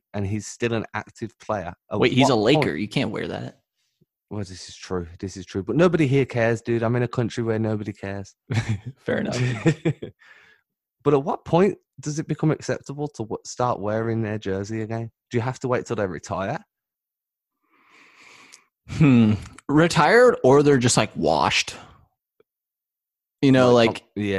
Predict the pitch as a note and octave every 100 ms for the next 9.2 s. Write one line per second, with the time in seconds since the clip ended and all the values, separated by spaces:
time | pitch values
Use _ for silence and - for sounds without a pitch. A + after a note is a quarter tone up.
0 | F2 F2 C#3 C#3+ C3 C#3+ C#3+ C3 A#2 A#2+
1 | A2+ A2 A2+ A#2 G#2+ G#2 E2+ F2+ F#2 F#2
2 | G#2 G#2 A#2+ A#2+ B2+ B2 B2 A#2+ A#2+ B2
3 | C3+ B2 B2 B2+ - - _ _ _ _
4 | _ _ _ _ D#3 E3+ E3 C3+ E3+ F3+
5 | - - G#2+ G2+ G#2+ G#2 A2 A2 F#2 F2+
6 | F#2+ G#2 F#2+ F2+ - F2+ - _ - C#3+
7 | G2+ E2+ A#2 A2+ - _ C#3+ B2+ C3 B2+
8 | A2+ G#2+ - G2+ - - F#2+ E2+ E2 G#2+
9 | A2 A2+